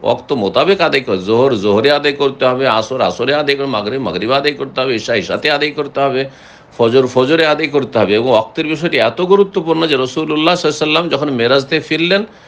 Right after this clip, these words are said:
দুই দিন পর পর, দুই দিন জিবরাইল আলাইহিস সালাম মক্কায় অবস্থান করেছেন। প্রথম দিন আউয়াল ওয়াক্তে পড়িয়েছেন, দ্বিতীয় দিন শেষ ওয়াক্তে পড়িয়েছেন।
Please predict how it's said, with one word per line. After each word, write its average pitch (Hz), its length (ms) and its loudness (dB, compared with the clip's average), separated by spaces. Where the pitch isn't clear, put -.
দুই 160 500 4
দিন 156 420 0
পর 143 300 4
পর, 151 280 2
দুই 151 440 4
দিন 175 540 0
জিবরাইল 127 380 2
আলাইহিস 180 240 0
সালাম 170 200 0
মক্কায় 143 340 0
অবস্থান 143 440 0
করেছেন। 180 720 0
প্রথম 151 440 -2
দিন 170 240 0
আউয়াল 127 360 2
ওয়াক্তে 165 300 -2
পড়িয়েছেন, 165 540 -2
দ্বিতীয় 131 320 0
দিন 147 260 0
শেষ 156 400 0
ওয়াক্তে 151 240 -2
পড়িয়েছেন। 87 500 -2